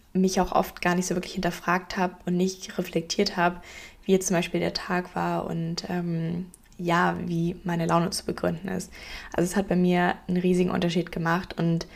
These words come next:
genau daher kommt es auch, dass ich nicht so viele schlechte Tage habe.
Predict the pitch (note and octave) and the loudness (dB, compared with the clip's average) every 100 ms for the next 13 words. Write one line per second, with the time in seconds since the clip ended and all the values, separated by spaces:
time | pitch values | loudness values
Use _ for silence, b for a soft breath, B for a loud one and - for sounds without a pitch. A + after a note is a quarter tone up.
0 | B B B - F#3+ G#3 G3+ G#3+ F#3+ F#3+ | B B B -10 0 6 6 6 4 2
1 | - G#3 G#3 G3 F3 F#3 G#3+ - F#4+ - | 2 2 2 2 4 4 0 -8 -14 0
2 | F3 F#3 G3 G3 - F3+ F#3+ G3 F#3+ F#3 | 2 2 0 -2 -2 0 0 0 -2 -2
3 | F#3+ F3+ F3+ - F#3+ F#3+ F3+ G3 G3+ F#3 | 0 -2 -4 -4 0 0 0 0 0 0
4 | F#3+ | -4